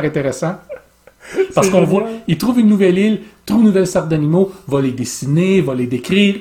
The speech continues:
Speaker 1: et va en manger. Euh,
Speaker 2: Wow, TripAdvisor triperait là-dessus <laughs> solidement.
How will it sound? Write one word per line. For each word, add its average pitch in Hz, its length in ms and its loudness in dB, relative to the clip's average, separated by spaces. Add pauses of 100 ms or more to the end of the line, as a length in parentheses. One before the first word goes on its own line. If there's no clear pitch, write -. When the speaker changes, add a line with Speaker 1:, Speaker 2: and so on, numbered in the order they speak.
(160)
Speaker 1:
et 294 120 2
va 226 100 0
en 185 100 -2
manger. 123 480 -4 (600)
Euh, 143 220 2
Speaker 2:
Wow, 147 200 0
TripAdvisor 156 760 2
triperait 165 420 -2
là-dessus 156 340 -2
<laughs> - 0 -
solidement. 180 680 2